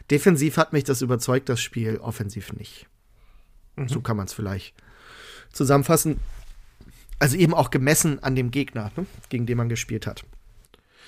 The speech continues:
Speaker 2: Ja gut, da ist ja wirklich die Frage, was lässt der dann auch offensiv zu, ne?
Speaker 1: Ja, ja,
Speaker 2: Also das
Speaker 1: klar.
Speaker 2: haben wir ja, ne, das haben wir ja leider auch schon gegen andere starke Gegner mal gesehen, äh, in verschiedenen Ligen auch, dass man halt wirklich einfach dann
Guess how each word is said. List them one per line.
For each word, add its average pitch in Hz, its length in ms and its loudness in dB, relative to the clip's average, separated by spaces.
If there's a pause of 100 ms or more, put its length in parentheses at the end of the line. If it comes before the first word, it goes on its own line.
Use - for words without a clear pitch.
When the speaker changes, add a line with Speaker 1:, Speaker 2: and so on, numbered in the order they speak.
(220)
Speaker 2:
Ja 107 60 0
gut, 123 120 6
da 110 300 6
ist 113 120 4
ja 107 80 4
wirklich 101 240 -2
die 101 120 -6
Frage, 92 400 -4
was 104 180 -4
lässt 98 340 -4
der 101 160 -2
dann 98 220 -4
auch - 220 -14
offensiv 101 480 -8
zu, 87 240 -14
ne? 92 220 -10
Speaker 1:
Ja, 143 120 4
ja, 202 120 8
Speaker 2:
Also 156 40 0
das - 80 -4
Speaker 1:
klar. 101 220 4
Speaker 2:
haben 117 160 -4
wir 107 80 -4
ja, 107 180 -8 (120)
ne, 127 200 -4
das 113 220 -8 (400)
haben 131 160 2
wir 127 80 8
ja 123 60 6
leider 123 340 6
auch 123 140 4
schon 107 360 -2
gegen 110 180 -2
andere 117 300 -2
starke 110 380 0
Gegner 110 280 -2
mal 110 200 0
gesehen, 104 420 -4 (480)
äh, 101 140 -8
in 104 60 -6
verschiedenen 120 500 4
Ligen 117 440 2
auch, 107 460 -4 (140)
dass 101 200 -4
man 101 120 -4
halt 95 160 -8
wirklich - 320 -8
einfach 98 220 -4
dann - 280 -6